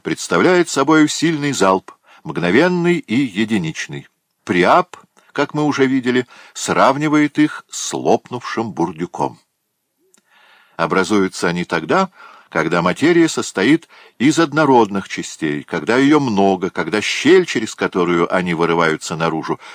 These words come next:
достаточно широка и достаточно растянута, и, наконец, когда сила, выталкивающая их наружу, достаточно мощна, чтобы добиться этого с первого раза. Сложные же пуки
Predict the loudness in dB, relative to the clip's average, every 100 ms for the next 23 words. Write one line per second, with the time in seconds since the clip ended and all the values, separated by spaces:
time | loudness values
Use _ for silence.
0 | -12 -8 -8 -2 -2 -2 -6 -6 -6 -2
1 | 0 0 0 0 0 -2 -6 -4 -4 -2
2 | -6 -6 -4 -4 -6 -4 -2 0 -4 -6
3 | -8 -12 -6 -4 -2 -2 -2 -4 -6 -6
4 | -6 -8 -8 -8 -2 0 -2 -4 -8 _
5 | -20 _ -8 -6 0 2 0 -6 -6 -8
6 | -8 -8 -10 -10 -12 -2 0 2 0 -4
7 | -14 -20 -8 -8 -6 -4 -4 -6 -12 -10
8 | -10 -10 -8 -2 0 0 -4 -16 -12 -8
9 | -6 -6 -6 -2 -2 -2 -2 -2 -2 -4
10 | -6 -10 -8 -4 -4 -4 -10 -8 -10 -10
11 | -18 _ _ _ _ _ _ _ _ _
12 | _ _ _ _ _ _ _ -8 0 2
13 | 2 2 0 2 2 0 0 -2 2 2